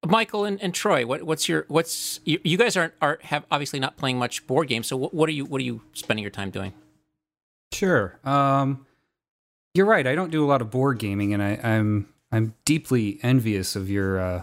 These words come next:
Speaker 2: your, your, your groups and the people that you have to play with. Um, I think it's just one of those phases of your life thing, which I'm fine with, but right now it just, board games don't work out. If I have any gaming time at all, it's gonna be late at night, so,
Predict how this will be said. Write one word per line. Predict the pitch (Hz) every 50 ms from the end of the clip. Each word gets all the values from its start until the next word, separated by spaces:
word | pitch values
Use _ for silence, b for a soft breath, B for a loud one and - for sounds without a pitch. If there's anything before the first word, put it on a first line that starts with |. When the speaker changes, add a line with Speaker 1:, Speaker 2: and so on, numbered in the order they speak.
| - -
Speaker 2:
your, | - 123 117 113 113 104 104 101 104 -
your, | 120 110 107 104 101 98 95 90 - _ _ _ _ _ _ _ _ _ _ _ _ -
your | 110 104
groups | 98 113 117 117 110 -
and | - 98
the | 98
people | 95 - 117 107 - 107 98
that | 98 98 - -
you | 101 95
have | 101 101 95 95
to | 98
play | 92 - 110 107 104
with. | 98 98 95 - - _ _ _ _ _ _ _ _ _
Um, | - 98 98 95 95 95 95 95 95 92 - _ _ _ _ _ _ _ _ _ _ _ _ _ _ _ _ _ _ _
I | - 131
think | 127 - 160 131 -
it's | 135 123 -
just | - 139 - -
one | 135 131
of | 123
those | 123 120 113 -
phases | - - 127 123 113 120 113 107
of | 113 101
your | 110 107 101
life | 101 104 110 - - -
thing, | 127 120 120 117 117 104
which | - 147 143 -
I'm | 196 165 151
fine | 147 - 135 127 131 131 135
with, | 139 139 135 -
but | - 113
right | 107 117 117 117
now | 113 117 113 113 117 113
it | 110 107 - -
just, | - 107 101 - -
board | 117 110 110 104 101
games | 113 107 104 101 101 98
don't | 110 104 95
work | 101 101 98
out. | 113 107 104 101
If | - 120
I | 110
have | 113 113 107
any | 110 107 110 107 104
gaming | 107 - 113 110 107 107 104
time | 101 110 107 104 101
at | 98
all, | 101 101 101 101
it's | 101 -
gonna | - 107 104
be | 104 98
late | 104 104 101 101
at | 101 107
night, | 113 110 104 98 -
so, | - - 104 101 101 101